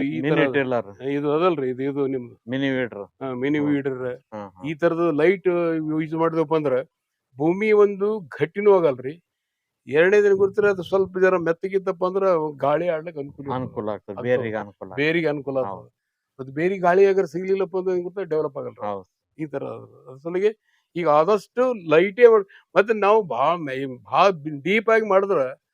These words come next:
Speaker 1: ಭೂಮಿಗೆ ಡಿಸ್ಟರ್ಬೇ ಮಾಡ್ಬಾರ್ದು.
Speaker 2: ಹೌದು ಸರ್.
Speaker 1: ಫಸ್ಟ್ ನೀವು ಯಾವುದೇ ನ್ಯಾಚುರಲ್ ಆಗಿ ಏನ್ ಮಾಡ್ತಿರಲ್ಲ, ಆ ಥರನೇ ಮಾಡ್ಬೇಕು ನೀವು. ಏನ್ರ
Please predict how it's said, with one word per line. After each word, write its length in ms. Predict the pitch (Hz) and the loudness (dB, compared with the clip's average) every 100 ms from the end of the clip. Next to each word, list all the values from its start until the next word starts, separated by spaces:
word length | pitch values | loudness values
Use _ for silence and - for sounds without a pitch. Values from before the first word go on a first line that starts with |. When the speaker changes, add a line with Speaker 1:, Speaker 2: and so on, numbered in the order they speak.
| _ _ _ _ _ 160 | _ _ _ _ _ 0
Speaker 1:
ಭೂಮಿಗೆ 300 | 220 247 196 | 0 0 -6
ಡಿಸ್ಟರ್ಬೇ 460 | 175 - 226 220 208 | -10 -2 0 0 0
ಮಾಡ್ಬಾರ್ದು. 400 | 165 147 131 110 | -2 -2 -6 -6
Speaker 2:
ಹೌದು 240 | 107 104 | -10 -10
ಸರ್. 200 | _ 90 _ | _ -20 _
Speaker 1:
ಫಸ್ಟ್ 260 | 143 123 _ _ _ _ _ _ _ _ _ _ - | -2 -2 _ _ _ _ _ _ _ _ _ _ -14
ನೀವು 140 | 143 147 | -8 0
ಯಾವುದೇ 380 | 143 156 185 185 | 2 4 4 2
ನ್ಯಾಚುರಲ್ 520 | 156 156 - 180 196 | 0 -2 2 2 6
ಆಗಿ 120 | 190 190 | 6 4
ಏನ್ 120 | 175 | 4
ಮಾಡ್ತಿರಲ್ಲ, 460 | 170 170 160 147 151 | 0 -2 -4 0 2
ಆ 100 | 156 | 2
ಥರನೇ 360 | 160 170 175 180 | 0 -2 0 0
ಮಾಡ್ಬೇಕು 400 | 170 165 156 147 | 0 0 -2 -4
ನೀವು. 180 | 139 135 | -4 -4
ಏನ್ರ 260 | 139 139 | -6 -4